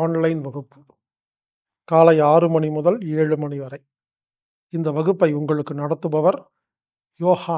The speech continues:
ஆசிரியை உமா பாரதி அவர்கள். நண்பர்களே, நீங்களும் கலந்துக்கங்க. இந்த வகுப்பு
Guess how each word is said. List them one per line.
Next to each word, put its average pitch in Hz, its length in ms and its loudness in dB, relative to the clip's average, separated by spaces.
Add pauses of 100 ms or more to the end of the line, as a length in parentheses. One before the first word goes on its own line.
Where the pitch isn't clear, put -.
ஆசிரியை 151 440 -4 (480)
உமா 160 200 0 (240)
பாரதி 147 440 -8
அவர்கள். 131 400 -18 (880)
நண்பர்களே, 165 420 2 (600)
நீங்களும் 175 400 2
கலந்துக்கங்க. 151 520 -2 (760)
இந்த 196 180 2
வகுப்பு 247 260 2